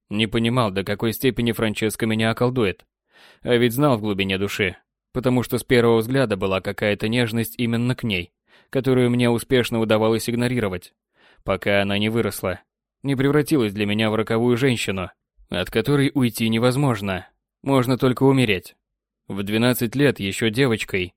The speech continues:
она с первого взгляда догадалась, что я принадлежу ей. Франческе потребовалось время, чтобы я это понял. И сейчас я так сильно хотел для нее счастья, что у меня получится.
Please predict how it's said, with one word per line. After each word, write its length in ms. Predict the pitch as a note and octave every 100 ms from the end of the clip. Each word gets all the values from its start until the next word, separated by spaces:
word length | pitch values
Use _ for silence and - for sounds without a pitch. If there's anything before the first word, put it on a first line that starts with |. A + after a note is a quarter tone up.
| -
она 260 | B2+ D3 C3+
с 60 |
первого 320 | - C3 C3
взгляда 360 | B2+ C#3 D3 G#2+
догадалась, 640 | G2+ G#2 A#2+ C3 F#2 - -
что 200 | - B2+
я 160 | B2+
принадлежу 480 | B2 B2+ C3 C#3+ C3+
ей. 300 | G#2 F#2 F2+ _ _ _ - -
Франческе 580 | - G2+ G2 A#2 - A#2
потребовалось 640 | A2+ A2+ A2 A2 A2+ A2
время, 320 | B2+ C#3 G2
чтобы 320 | - - G2+
я 140 | G2 G2+
это 200 | G2+ A#2
понял. 420 | C#3 A2+ F#2+ E2+ _ _ _ _ _ _ _ _ _ _ _ _ _ _ -
И 160 | G2
сейчас 440 | F#2+ A2+ - C3+ B2
я 100 | A#2+
так 180 | A#2+ -
сильно 360 | D3+ A#2+ G2
хотел 360 | - G#2 A#2+ A#2
для 160 | A2+
нее 220 | A2+ A2 G#2+
счастья, 640 | - D3+ - G#2+ F#2+ F#2 _ -
что 260 | - A2+
у 40 | A2
меня 260 | A2+ A#2
получится. 800 | A2 B2 B2 - G2+ - F2+